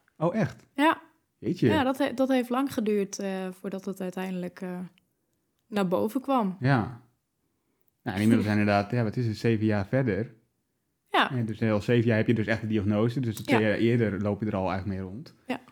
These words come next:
Speaker 1: Ehm, nou, is natuurlijk ook nog een hele moeilijke tijd gezien de hele coronamaatregelen. Ehm, is, is dat extra moeilijk voor je?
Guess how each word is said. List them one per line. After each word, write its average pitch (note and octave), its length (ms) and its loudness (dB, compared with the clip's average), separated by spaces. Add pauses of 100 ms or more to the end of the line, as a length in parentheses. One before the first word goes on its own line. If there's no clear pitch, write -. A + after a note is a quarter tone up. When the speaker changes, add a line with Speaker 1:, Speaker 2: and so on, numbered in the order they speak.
(560)
Speaker 1:
Ehm, A2 840 4
nou, A#2 180 4
is C3 80 2
natuurlijk B2+ 300 4
ook B2+ 40 4
nog B2 100 -2
een A#2+ 140 4
hele A#2 120 6
moeilijke A2 280 4
tijd G#2 240 0
gezien A2 200 -4
de G#2 60 2
hele G2 240 -2 (120)
coronamaatregelen. A2 1120 -4 (420)
Ehm, G2 720 -2 (220)
is, A#2+ 360 -8
is C3+ 120 0
dat E3 140 -2
extra D3+ 260 0
moeilijk B2+ 320 4
voor - 240 -12
je? F#2+ 80 -16